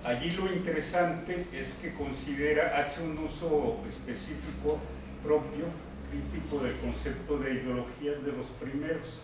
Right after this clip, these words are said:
antes de los debates y las polémicas terribles que se van a suceder de inmediato con el equipo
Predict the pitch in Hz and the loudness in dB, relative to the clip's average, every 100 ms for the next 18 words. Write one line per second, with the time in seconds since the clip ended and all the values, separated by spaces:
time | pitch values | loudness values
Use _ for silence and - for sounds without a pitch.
0 | 123 123 - 123 110 104 98 104 104 - | -8 -6 -4 -4 -4 -4 -6 -6 0 0
1 | - 131 - - - - - 120 110 110 | 0 -4 -6 -8 -10 -12 -8 -6 -2 -2
2 | - 117 117 127 135 135 - 123 - - | -4 -4 -2 0 0 -2 0 0 -2 -8
3 | - - - - - 117 123 123 123 135 | -12 -14 -14 -10 -2 0 2 0 0 -2
4 | - - - 110 120 120 117 113 - 110 | -4 -8 -6 -2 0 0 -2 -6 -6 -6
5 | 101 104 110 101 104 101 104 107 107 113 | -6 -4 -4 -6 -6 -6 -4 -4 -4 -6
6 | - 92 90 87 90 90 - - - 110 | -6 -8 -8 -8 -8 -10 -10 -10 -10 -10